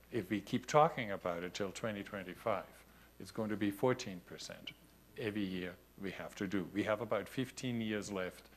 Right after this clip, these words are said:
before we hit the four fifty mark, which is slightly above, as it turns out, the one and a half degree, uh, level we are talking about. I think we have reached a point where it's very clear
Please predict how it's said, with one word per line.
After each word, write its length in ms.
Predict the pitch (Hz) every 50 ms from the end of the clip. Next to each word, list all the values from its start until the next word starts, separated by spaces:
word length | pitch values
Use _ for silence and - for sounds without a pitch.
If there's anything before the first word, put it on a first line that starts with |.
| - - - - - - - - -
before 300 | 107 - - 123 110 101
we 140 | 95 104 95
hit 180 | 92 113 101 - - - - -
the 140 | - 104 98
four 260 | 98 - - 107 95
fifty 340 | - - 123 - - 120 110
mark, 280 | 101 104 104 101 101 98 -
which 160 | - 92 87
is 100 | 101 92
slightly 560 | - - - - 143 139 135 123 - 101 98 95
above, 340 | 90 87 110 107 98 -
as 220 | - 80 80 76 -
it 100 | 78 -
turns 320 | - 98 87 82 80 -
out, 220 | 92 87 87 85 85 - - - - - - - - - -
the 80 | 110
one 220 | 98 98 98 95 92
and 120 | 92 92
a 60 | 92
half 240 | 85 92 87 85 -
degree, 380 | - 95 87 95 95 90 85 85 85 - - - -
uh, 220 | 123 104 95 92 90 90 92
level 300 | 95 98 92 95 92 87
we 100 | 92 90
are 80 | 90 90
talking 400 | - - 98 87 85 - - - - -
about. 180 | - 80 82 - - - -
I 100 | 110 107
think 260 | 107 - 123 117 104 107
we 100 | 107 101
have 260 | 90 107 98 90 95
reached 320 | 95 104 117 127 127 - -
a 40 | 127
point 340 | - - 110 95 90 90 - - - - - - - - - -
where 120 | 101 95
it's 160 | 92 95 92
very 280 | 92 98 104 113 131 131
clear 400 | 127 - 117 113 104 98 95